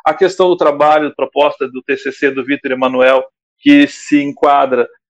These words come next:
ah, nessa questão também, ah, de buscar fontes e formas, ah, de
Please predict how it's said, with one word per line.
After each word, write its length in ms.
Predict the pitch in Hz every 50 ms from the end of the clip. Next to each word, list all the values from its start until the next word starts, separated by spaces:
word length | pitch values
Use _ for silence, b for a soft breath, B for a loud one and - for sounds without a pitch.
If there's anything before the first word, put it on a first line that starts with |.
| _ _ -
ah, 500 | 131 135 131 131 131 131 131 131 135 135
nessa 360 | 139 147 156 151 - - 143
questão 580 | - 151 147 147 - - 151 147 143 127 113 - _ _ _ _ _ _ _ _ _ _ _ _ _ _ _ _ _
também, 500 | - 143 139 135 131 143 156 160 151 - _ _ _ _ _ _ _ _ -
ah, 800 | 131 135 135 135 135 131 131 131 131 127 127 127 123 123 123 117 - - _ _ _ _ _
de 160 | 131 127 147
buscar 880 | 135 135 156 156 - - - - _ - 165 170 202 226 226 - - - _ _ _ _ _ _ _ _ _ _ _ _ - - - -
fontes 500 | - 160 165 180 214 208 208 - 127 117
e 80 | 120 117
formas, 760 | - - - 143 139 139 143 139 127 120 120 - - - _ _ _ _ _ _ _ _ -
ah, 840 | 120 123 123 127 123 123 120 120 120 120 120 117 113 113 110 - - _
de 800 | _ 123 117 117 123 131 131 131 131 131 127 123 120 117 -